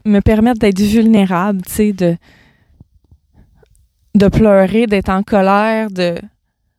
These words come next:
de vivre mon incompréhension, de vivre mon sentiment d'insatisfaction face à moi-même.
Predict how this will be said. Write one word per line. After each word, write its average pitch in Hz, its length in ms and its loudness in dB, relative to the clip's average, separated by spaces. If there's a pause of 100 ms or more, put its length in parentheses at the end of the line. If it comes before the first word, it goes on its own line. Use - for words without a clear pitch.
(760)
de 202 120 2
vivre 214 420 2
mon 185 200 4
incompréhension, 214 1160 0
de 185 140 -4
vivre 220 300 -4
mon 202 100 4
sentiment 196 480 0
d'insatisfaction 202 1040 0
face 202 240 0
à 185 60 2
moi-même. 185 580 2